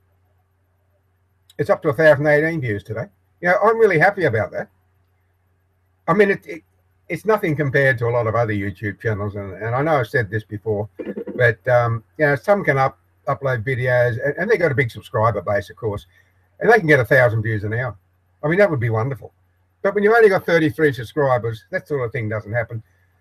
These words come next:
But, um, for me, um, maybe it will one day.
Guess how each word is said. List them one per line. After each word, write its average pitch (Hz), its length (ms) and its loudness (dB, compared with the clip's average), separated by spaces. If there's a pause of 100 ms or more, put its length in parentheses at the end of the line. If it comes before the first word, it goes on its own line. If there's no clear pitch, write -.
(180)
But, 160 260 0
um, 160 280 2
for 170 140 -6
me, 196 320 2 (320)
um, 131 420 -6 (1400)
maybe 170 200 4
it 156 80 2
will 156 140 4
one 156 220 2
day. 302 180 -2